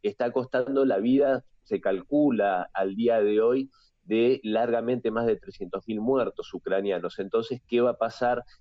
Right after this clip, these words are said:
Eh, a ver si estos países occidentales están dispuestos a mandar masivamente también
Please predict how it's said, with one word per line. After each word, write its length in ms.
Eh, 200
a 80
ver 160
si 240
estos 240
países 400
occidentales 540
están 280
dispuestos 600
a 40
mandar 360
masivamente 880
también 420